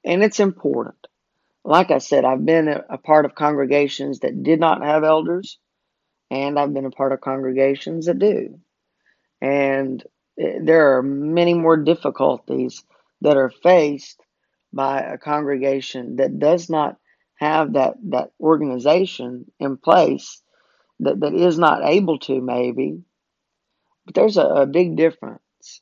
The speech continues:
in, uh, the leadership and the, the, just the ability that that congregation has. There, there are, are things that are faced in men's meetings that, that may not be faced in elders' meetings.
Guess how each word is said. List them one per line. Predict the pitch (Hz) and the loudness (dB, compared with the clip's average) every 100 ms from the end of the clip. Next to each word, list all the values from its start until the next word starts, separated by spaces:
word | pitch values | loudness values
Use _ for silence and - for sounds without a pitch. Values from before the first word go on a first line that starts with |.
| _ | _
in, | - 143 139 135 131 _ _ _ - | -8 -4 -4 -6 -10 _ _ _ -4
uh, | 131 123 120 123 | 0 0 -4 -8
the | 123 | -6
leadership | 123 147 151 147 - 143 139 - _ _ _ _ _ _ | 0 2 2 0 -2 0 0 -2 _ _ _ _ _ _
and | - 131 135 120 | -8 -6 -6 -8
the, | 113 _ _ | -10 _ _
the, | - 123 123 71 - _ - 165 | -6 -2 -2 -4 -8 _ -18 -10
just | 147 170 - - | -2 -2 -2 0
the | 143 135 156 | 0 2 -2
ability | 147 135 156 175 147 - 123 | -4 0 4 4 2 -4 -8
that | 120 | -4
that | 139 - | -4 -4
congregation | 143 147 139 139 143 135 135 | 0 0 0 0 -2 -4 -10
has. | 143 151 - - - _ _ _ _ - | -8 -8 -8 -12 -20 _ _ _ _ -2
There, | 143 139 | 0 0
there | 110 131 131 - | 0 2 2 0
are, | - 117 117 127 | -4 -6 -6 -8
are | 131 120 | -10 -10
things | - 147 156 143 | -6 -4 -4 -2
that | 135 | -2
are | 123 | -2
faced | - 143 147 - | 0 0 0 -4
in | 123 113 _ _ _ _ | -12 -12 _ _ _ _
men's | 127 151 165 160 143 | -4 0 0 -2 -2
meetings | 147 151 160 180 180 - | 0 2 2 0 -6 -4
that, | 147 - - _ _ _ _ - | -4 -4 -10 _ _ _ _ -2
that | 135 135 | 0 0
may | - 135 147 | -4 -4 0
not | 160 156 156 | 2 0 2
be | 156 | 2
faced | 165 170 156 - _ _ | 4 2 0 -10 _ _
in | 156 135 135 | -8 -6 -4
elders' | - - - 135 123 | -2 -2 -2 -6 -6
meetings. | 117 113 - - _ | -8 -10 -12 -18 _